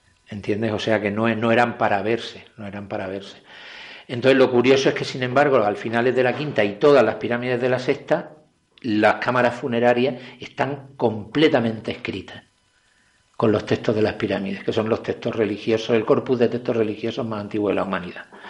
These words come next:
Y entonces están todas escritas, ¿vale? Llenitas de textos, es, y es alucinante. Entonces yo, eso yo tenía que verlo.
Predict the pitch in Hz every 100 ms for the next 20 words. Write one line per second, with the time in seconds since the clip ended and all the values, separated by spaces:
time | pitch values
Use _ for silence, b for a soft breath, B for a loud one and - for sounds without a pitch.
0 | B B B B - 98 92 123 - 113
1 | 107 - - - - - - - - -
2 | - 208 214 - - - - - 107 107
3 | 98 110 - - 104 113 104 123 101 110
4 | 101 104 110 B B - 107 - 110 110
5 | 110 120 131 135 147 151 113 -